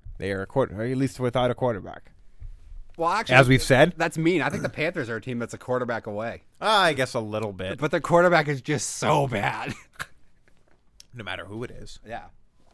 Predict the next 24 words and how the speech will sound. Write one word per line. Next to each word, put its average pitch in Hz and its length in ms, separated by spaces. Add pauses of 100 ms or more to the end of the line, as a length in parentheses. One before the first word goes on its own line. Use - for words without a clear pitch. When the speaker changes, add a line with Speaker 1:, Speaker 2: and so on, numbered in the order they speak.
(460)
Speaker 1:
Um, 127 380 (720)
but 165 280 (1500)
just 131 220
God 147 260
is 151 160
on 147 140
this 139 180
team's 135 400
side. - 540
Speaker 2:
Yeah. 131 140 (120)
Speaker 1:
The 117 80
Saints. - 760
Speaker 2:
God 165 300
loves 175 240
New 165 140
Orleans. 147 580 (300)
Speaker 1:
So, 110 540 (680)
I 131 60
don't 135 140
know 117 80
what 95 120
that 85 140
one. 85 100 (480)
Speaker 2:
<laughs> 160 80